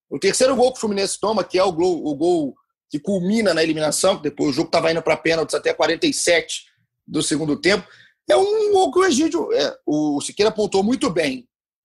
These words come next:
é, o lado direito com a marcação do Nenê e do Ganso, que é um case da, da, da zona que tava o Fluminense no final do jogo, e acaba com uma jogada de meio ali com o Egídio não aguentando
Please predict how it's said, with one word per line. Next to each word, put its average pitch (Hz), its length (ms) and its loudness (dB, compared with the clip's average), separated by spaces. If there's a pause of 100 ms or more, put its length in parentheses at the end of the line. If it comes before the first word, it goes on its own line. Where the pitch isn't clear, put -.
(140)
é, 127 140 0
o 135 80 -2
lado 170 260 0
direito 165 340 0
com 185 120 -2
a 170 40 0
marcação 170 420 -4
do 175 80 -4
Nenê 170 180 -2
e 170 60 0
do 175 100 -2
Ganso, 202 580 -2
que 170 100 0
é 160 220 4
um 190 140 0
case 233 720 2 (340)
da, 143 280 0
da, 143 160 -2
da 160 160 0
zona 226 680 0
que - 100 -20
tava 160 200 -2
o - 20 -8
Fluminense 156 420 -6
no 151 80 -4
final 147 220 -2
do 151 100 0
jogo, 175 340 0 (680)
e 320 320 4
acaba 302 520 2
com 294 80 -10
uma 311 100 -2
jogada 247 340 -2
de 220 120 -6
meio 226 320 2
ali 240 260 -4
com 370 160 -6
o 381 40 0
Egídio 285 280 0
não 330 80 0
aguentando 294 680 0